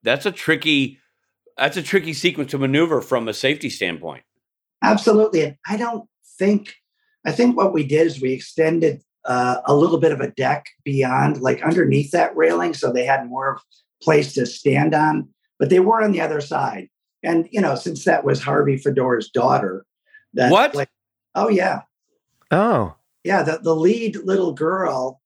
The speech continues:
Speaker 2: was Harvey Fedora's daughter.
Speaker 1: What?
Speaker 2: Yeah.
Speaker 1: Dude.
Speaker 2: So I'm sure she was
Speaker 1: So
Speaker 2: well
Speaker 1: Harvey
Speaker 2: taken.
Speaker 1: was a gaffer. Is that the right title for, for,
Speaker 2: Uh, no,
Speaker 1: uh,
Speaker 2: he's a grip.
Speaker 1: Key grip.
Speaker 2: Yeah.
Speaker 1: Uh,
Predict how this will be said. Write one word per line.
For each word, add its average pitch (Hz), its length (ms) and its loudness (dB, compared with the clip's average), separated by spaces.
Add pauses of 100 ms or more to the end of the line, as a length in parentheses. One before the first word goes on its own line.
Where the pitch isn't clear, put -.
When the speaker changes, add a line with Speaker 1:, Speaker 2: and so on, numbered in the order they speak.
(420)
Speaker 2:
was 151 500 2
Harvey 143 400 -2
Fedora's 113 520 -4
daughter. 151 420 -2 (260)
Speaker 1:
What? 453 720 2 (460)
Speaker 2:
Yeah. 156 320 0
Speaker 1:
Dude. 480 640 2 (320)
Speaker 2:
So 156 180 4
I'm 151 160 0
sure 190 560 0 (100)
she 170 180 -4
was 147 160 0
Speaker 1:
So 196 160 4
Speaker 2:
well 147 140 -2
Speaker 1:
Harvey 226 300 4
Speaker 2:
taken. 220 100 -2
Speaker 1:
was 180 260 2
a 170 140 2
gaffer. 139 720 -2
Is 120 200 -6
that 143 160 -4
the 147 80 -6
right 139 160 -2
title 139 300 -2
for, 135 300 -6
for, 127 140 -6
Speaker 2:
Uh, 135 100 0
no, 196 160 2
Speaker 1:
uh, 180 40 4
Speaker 2:
he's 160 240 0 (140)
a 160 160 2
grip. 131 300 0 (320)
Speaker 1:
Key 175 180 0
grip. 135 260 -2 (460)
Speaker 2:
Yeah. 123 140 -2
Speaker 1:
Uh, 120 280 2